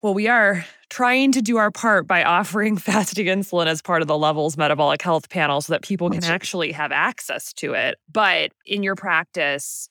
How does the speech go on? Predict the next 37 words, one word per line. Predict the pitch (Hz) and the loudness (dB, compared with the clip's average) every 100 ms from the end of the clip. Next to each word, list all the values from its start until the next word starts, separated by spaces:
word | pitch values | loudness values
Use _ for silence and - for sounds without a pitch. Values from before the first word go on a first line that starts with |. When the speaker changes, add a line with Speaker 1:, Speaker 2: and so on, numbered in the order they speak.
| - | -8
Speaker 1:
what | 170 175 | -2 0
are | 170 | 2
you | 160 | 0
looking | 151 156 156 | -2 -2 -2
to | 147 | -2
shoot | 143 160 - | -4 -6 -4
for, | 156 123 | -2 -2
for | - - 143 | -2 -2 -2
a | |
fasting | 147 135 - 135 | 0 -2 -2 -8
insulin | 123 135 131 117 85 | -8 -8 -6 -6 -4
level? | - 71 76 - _ _ _ _ | -4 -4 -4 -8 _ _ _ _
Speaker 2:
Well, | - 196 165 | 2 2 4
the | 139 | 2
lower | 113 104 117 | 4 4 4
the | 196 | 2
better. | 156 85 76 151 - _ - | 0 0 -2 -8 -10 _ -6
Speaker 1:
Yeah. | 110 | -2
Speaker 2:
Obviously, | 110 101 - | -2 -2 -4
it | 98 | -2
can't | 139 110 | -2 0
be | 113 | 0
zero, | 98 - 147 131 98 92 | -2 2 4 4 4 2
'cause | |
Speaker 1:
Right. | 180 151 110 | 0 0 -4
Speaker 2:
if | 87 | -6
it's | 90 - | -6 -2
zero, | 160 156 123 | 2 4 4
then | 104 113 | 4 2
you | 107 | 2
have | 104 90 | 0 0
diabetic | 95 92 98 92 | -2 0 -2 -4
Speaker 1:
Type | - 175 | -2 -2
one. | 98 110 - | 0 -2 -2
Speaker 2:
ketoacidosis | - 98 101 101 92 | -4 -2 -2 -2 -4
type | - 85 | -4 -4
one. | 104 143 107 101 | 2 4 4 0